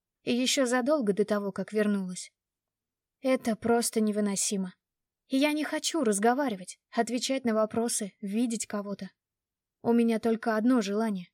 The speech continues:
чтобы меня оставили в покое. И я не прошу много, но хотя бы день. Утро выдалось отвратительное, день и вечер тоже.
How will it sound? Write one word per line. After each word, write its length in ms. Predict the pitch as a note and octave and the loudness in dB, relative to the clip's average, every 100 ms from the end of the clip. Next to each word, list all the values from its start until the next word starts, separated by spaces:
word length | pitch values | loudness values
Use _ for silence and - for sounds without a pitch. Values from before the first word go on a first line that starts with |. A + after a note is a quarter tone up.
| - | -14
чтобы 320 | - A3 G#3+ | -4 0 2
меня 320 | G#3+ A3+ C4 | 2 2 0
оставили 480 | G#3 - A3 B3 G3 | -2 -2 -2 0 -4
в 100 | - | -4
покое. 440 | A3 - F#3 F3 _ _ _ _ _ _ - | -6 -6 -10 -10 _ _ _ _ _ _ -4
И 80 | |
я 140 | A#3 A#3+ | 2 4
не 140 | A#3+ | 4
прошу 360 | B3+ B3+ - D#4 | 2 -2 -2 2
много, 420 | A3+ C4+ B3+ G3 | 2 2 0 -2
но 240 | G3 G3 | -2 -4
хотя 340 | F#3+ A#3 A3+ A#3+ | 2 2 2 0
бы 120 | A#3 | 0
день. 360 | A3 C#4+ G#3+ _ _ _ _ _ _ _ _ _ _ | 0 -2 -4 _ _ _ _ _ _ _ _ _ _
Утро 360 | - C4+ - G#3 | 0 0 2 0
выдалось 480 | G#3+ A3 G#3 G3+ A3+ | 2 2 2 0 -4
отвратительное, 800 | A3+ A3 A3 B3+ A#3 F#3+ F#3 - _ A3+ | -2 0 0 -2 -2 -2 -6 -10 _ -2
день 340 | G#3 B3 C4+ | 2 4 4
и 80 | G3+ | 2
вечер 380 | G#3 A3+ G#3+ - | 0 -2 -4 -6
тоже. 360 | A#3 A#3 G3+ | -4 -2 -4